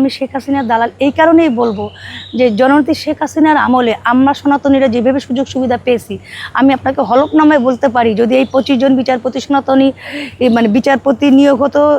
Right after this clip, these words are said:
জননেত্রী শেখ হাসিনার আমলে, এই পঁচিশ জনের মধ্যে মিনিমাম চারজন আমরা সনাতনী থাকতাম, এটা আমি হলফনামায় বলতে পারি। চারজন না হলে তিনজন থাকতাম।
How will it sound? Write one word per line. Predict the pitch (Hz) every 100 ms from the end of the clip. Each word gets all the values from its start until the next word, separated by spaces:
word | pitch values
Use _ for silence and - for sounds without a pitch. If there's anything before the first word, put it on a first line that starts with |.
| 214
জননেত্রী | 247 262 262 -
শেখ | 311 294
হাসিনার | 285 311 302 277
আমলে, | 277 302
এই | 285 269
পঁচিশ | 285 285
জনের | 294 294 285
মধ্যে | 233 285 285 - - - 269
মিনিমাম | 311 339 330 277
চারজন | 294 277 226 277 247
আমরা | 240
সনাতনী | 247 233 233 226 -
থাকতাম, | 190 - 190
এটা | 214 247
আমি | 247
হলফনামায় | 247 254 254 247 214
বলতে | 208 208 196
পারি। | 180 - _ - - -
চারজন | - 262 233 302
না | 311
হলে | 294 226
তিনজন | 302 285 269 -
থাকতাম। | 226 - 190